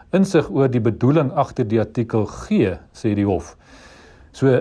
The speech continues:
die hof het, eh, tot die gevolgtrekking gekom dat die doel van die t-, artikel was om oordrag van eiendom met uitstaande munisipale skulde te belet,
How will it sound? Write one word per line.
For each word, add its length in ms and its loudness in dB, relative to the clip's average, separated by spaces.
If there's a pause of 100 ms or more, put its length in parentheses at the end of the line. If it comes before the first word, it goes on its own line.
die 140 2
hof 220 2
het, 240 0
eh, 280 -2
tot 220 0
die 100 2
gevolgtrekking 720 0
gekom 420 0
dat 140 0
die 240 -2
doel 240 4
van 180 -2
die 120 0
t-, 280 -12
artikel 440 0
was 260 0
om 180 -2
oordrag 420 2
van 180 -4
eiendom 500 0 (340)
met 200 -4
uitstaande 540 0
munisipale 640 2
skulde 440 0
te 100 -2
belet, 520 0